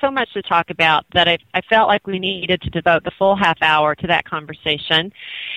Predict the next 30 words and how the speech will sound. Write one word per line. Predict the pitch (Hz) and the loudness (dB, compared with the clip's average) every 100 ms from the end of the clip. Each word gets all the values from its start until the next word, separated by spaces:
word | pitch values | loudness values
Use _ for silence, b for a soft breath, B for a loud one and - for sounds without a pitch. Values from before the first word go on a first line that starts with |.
| B | B
As | 233 240 | 2 4
I | 233 | 4
just | 220 233 226 - _ | 4 2 0 -6 _
mentioned | 220 220 214 - 233 214 | -2 2 2 2 0 2
in | 202 | 2
the, | 196 185 190 | 4 2 2
in | 196 | -2
the | |
very | 185 202 240 233 | 0 4 6 6
long, | 226 202 190 180 180 190 - | 4 4 4 4 0 -4 -4
uh, | 190 185 180 - | 0 2 0 -2
intro | 196 - 220 202 175 165 | -8 -6 0 2 2 2
of | 180 170 | -4 -4
you, | 175 165 | -4 -2
you | 165 185 | -2 -4
founded | 220 208 220 208 | 0 2 2 2
eighty-five | 196 196 180 175 | 0 0 0 0
Broads | - 165 156 151 - | 0 0 2 0 -2
back | 165 165 - - B B B - | -2 -2 -6 -20 B B B -6
in | 202 202 190 | -2 0 0
nineteen, | 180 165 - 180 160 151 156 - _ - | 0 0 -4 -6 -6 -6 -12 -18 _ -4
uh, | 160 147 | -2 0
ninety-seven | 175 170 165 160 - 175 160 147 147 151 B B B - | 0 0 0 -4 -2 0 0 -2 -6 -18 B B B 0
as | 220 226 | 2 2
a | 226 | 0
great, | 208 180 - _ _ - | 2 0 -2 _ _ -2
at | 226 | -2
really | 240 359 294 190 | 2 2 4 4
at | 139 _ | 2 _
great | - 196 185 | -2 2 2